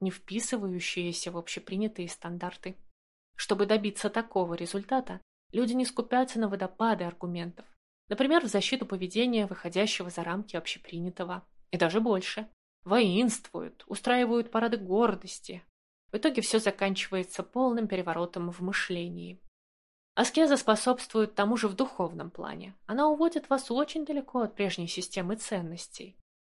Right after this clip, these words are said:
Цель выполнения аскезы в демонстрации самому себе, что радость жизни и чувство единения с Богом или Матерью Природой исполнены огромной силы, и никакое зло не может устоять перед ней.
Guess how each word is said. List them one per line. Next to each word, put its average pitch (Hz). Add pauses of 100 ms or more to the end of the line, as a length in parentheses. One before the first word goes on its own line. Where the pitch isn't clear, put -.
(160)
Цель 190
выполнения 196
аскезы 240
в 185
демонстрации 202
самому 190
себе, 240 (240)
что -
радость 240
жизни 196
и 170
чувство 226
единения 196
с -
Богом 208 (320)
или 240
Матерью 170
Природой 233 (460)
исполнены 247
огромной 214
силы, 185 (240)
и 175
никакое 240
зло 247
не 240
может 180
устоять 175
перед 170
ней. 180